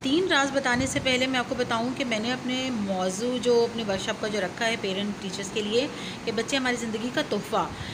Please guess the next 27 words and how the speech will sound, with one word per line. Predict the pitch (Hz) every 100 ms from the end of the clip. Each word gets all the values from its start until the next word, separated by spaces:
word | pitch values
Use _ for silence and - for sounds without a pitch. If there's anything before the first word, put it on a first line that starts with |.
| -
वो | 302
तोहफ़ा | 320 302 311
किस | 320 302
तरह | 294 294
है। | 311 311
तोहफ़ा | 247 302
जब | 294 262
भी | 247
कोई | 294 294
हमें | 277
देता | 226 214 240
है | 240 226
तो | 247 277 285 220
जो | 208 285
दे | 254 269
रहा | 320
होता | 262 254
है | 277
उसकी | 277 - 294 302 294
चाहत | 262 208 233 247
में, | 269 277
उसकी | 262 269
मोहब्बत | 226 208 233
में | 262
मेरे, | 247 240
हमारे | 233 208 233
लिए | 269 302